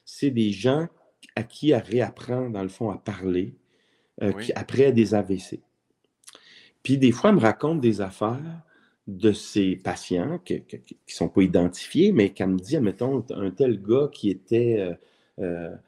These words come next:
Speaker 1: entrepreneur en construction, qui avait une compagnie, puis ci, puis ça, quarante-cinq ans, paf, A V C, euh, il y
Speaker 2: Ouais.
Speaker 1: aura pas beaucoup, beaucoup, beaucoup de, de progression, là, pour, euh,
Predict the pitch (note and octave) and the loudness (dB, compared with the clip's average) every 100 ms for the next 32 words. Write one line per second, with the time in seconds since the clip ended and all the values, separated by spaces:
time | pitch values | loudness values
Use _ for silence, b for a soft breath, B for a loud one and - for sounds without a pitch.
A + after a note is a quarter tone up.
0 | _ - G#2+ B2 B2+ A#2+ G#2+ A2+ C#3 A#2 | _ -2 -2 2 0 -2 -4 -4 -4 -6
1 | G2+ G#2 G2+ - F2+ - A2 C3 B2 G2+ | -8 -6 -6 -8 -16 -8 -6 -6 -4 -4
2 | F#2 G2+ - B2+ A#2 F#2 G2 B2 A#2+ G2 | -4 -6 -6 -6 -6 -6 -4 -4 -6 -14
3 | - - B2 B2 C3+ C3+ B2 A#2 F#2+ F#2+ | -12 -6 -4 -2 -2 -2 -2 -2 -2 -2
4 | A#2 B2 A#2+ - C3 B2 _ A#2+ G#2+ G2+ | -2 -4 -6 -6 -6 -6 _ -4 -2 -2
5 | F2+ - B2+ - b b b b - G2 | -2 -2 -2 -4 b b b b -6 -2
6 | F#2 F2+ F2+ F2 F2+ - _ _ _ _ | -2 -2 -4 -6 -8 -12 _ _ _ _
7 | _ - G#2+ A2 A#2+ A#2+ D3 A#2 B2+ B2+ | _ 0 2 4 2 0 -2 0 -2 0
8 | C#3 B2 A#2+ C3 A#2+ A2+ B2+ C3+ G#2+ G#2 | 0 0 0 0 0 0 2 4 6 6
9 | G2 F#2 F#2+ F#2+ - A2+ G2 G2 F#2+ - | 6 4 0 0 2 2 2 0 -2 -2
10 | G#2+ G2+ F#2+ F2+ E2+ G2 F2+ F#2 E2+ D#2+ | -2 -2 -4 -10 -12 -8 -8 -8 -12 -12
11 | C2 - | -18 -20